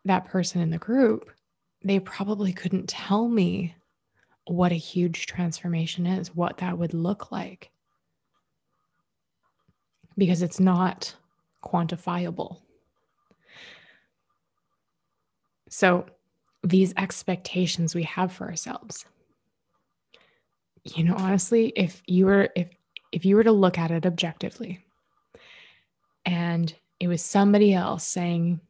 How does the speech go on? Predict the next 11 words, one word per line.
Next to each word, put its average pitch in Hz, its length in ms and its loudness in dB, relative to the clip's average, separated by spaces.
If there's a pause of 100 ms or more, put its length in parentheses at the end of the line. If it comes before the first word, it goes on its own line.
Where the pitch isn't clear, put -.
(240)
whatever 175 380 0
expectation 175 600 -2
it 170 60 2
was, 170 380 0
you'd 202 180 -2
probably, 220 260 0
like, 220 480 -2 (480)
you'd 208 140 -4
probably 233 200 -2
be 240 100 0
like, 240 300 -4